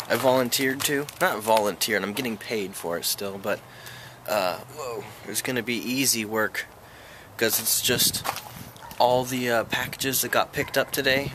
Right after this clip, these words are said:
or were supposed to be delivered, but didn't because of closures or whatever, uh, are all just being unloaded and going into one trailer. We don't have to scan anything, we don't have to do anything, except put 'em in the trailer,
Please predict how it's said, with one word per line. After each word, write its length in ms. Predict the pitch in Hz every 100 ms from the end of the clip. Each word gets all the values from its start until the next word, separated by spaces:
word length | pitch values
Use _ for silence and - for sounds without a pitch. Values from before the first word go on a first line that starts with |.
| -
or 240 | 104 107
were 100 | 107
supposed 320 | - - 131
to 60 | -
be 80 | 131
delivered, 560 | 117 120 127 135 127
but 200 | - -
didn't 360 | - 127 131 -
because 260 | - 113 104
of 140 | -
closures 600 | - 127 131 127 123 120
or 60 | 120
whatever, 400 | 117 120 127 - - - - - - - - -
uh, 400 | 107 107 101 95
are 180 | - 117
all 300 | 101 127 131
just 380 | 127 131 127 -
being 180 | 123 113 -
unloaded 460 | 156 156 143 143
and 140 | - 107
going 260 | 123 131
into 160 | 131 120
one 180 | 117 139
trailer. 420 | 139 127 110 101 -
We 80 | 117
don't 80 | 117
have 120 | 117
to 60 | -
scan 400 | - - 135 135
anything, 400 | 131 131 135 120
we 80 |
don't 120 | 123 113
have 100 | -
to 80 |
do 220 | - 147 143
anything, 440 | 139 113 101 90 - - - - - - - - - -
except 320 | - 123 -
put 100 | 127
'em 80 | 123
in 140 | 117
the 40 | 110
trailer, 340 | 117 95 76